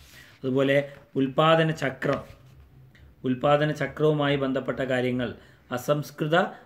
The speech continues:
വസ്തുക്കളെ ഉൽപ്പന്നങ്ങളാക്കി മാറ്റുന്നതിന് വേണ്ട സമയത്തെ ഉൽപ്പാദന ചക്രം എന്ന് വിളിക്കുന്നുണ്ട്. പ്രൊഡക്ഷൻ പ്രോസസ്, പ്രൊഡക്ഷൻ സൈക്കിൾ, അല്ലേ? നീണ്ട ഉൽപ്പാദന ചക്രം ആവശ്യമുള്ള ബിസിനസ് സംരംഭത്തിന്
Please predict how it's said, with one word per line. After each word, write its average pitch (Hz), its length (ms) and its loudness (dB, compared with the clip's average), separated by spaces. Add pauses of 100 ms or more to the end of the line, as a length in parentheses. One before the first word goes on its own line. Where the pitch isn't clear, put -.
(220)
വസ്തുക്കളെ 147 540 0 (120)
ഉൽപ്പന്നങ്ങളാക്കി 151 840 0
മാറ്റുന്നതിന് 143 560 0
വേണ്ട 135 200 -2 (640)
സമയത്തെ 139 440 2 (100)
ഉൽപ്പാദന 156 480 2 (100)
ചക്രം 139 380 -2
എന്ന് 135 160 -2
വിളിക്കുന്നുണ്ട്. 127 580 0 (380)
പ്രൊഡക്ഷൻ 135 420 -2 (100)
പ്രോസസ്, 131 520 -2 (160)
പ്രൊഡക്ഷൻ 127 380 -4 (120)
സൈക്കിൾ, 131 440 2 (800)
അല്ലേ? 143 160 6 (420)
നീണ്ട 156 220 2 (100)
ഉൽപ്പാദന 156 500 4
ചക്രം 151 340 -2
ആവശ്യമുള്ള 143 460 0 (100)
ബിസിനസ് 151 340 -6
സംരംഭത്തിന് 135 540 -4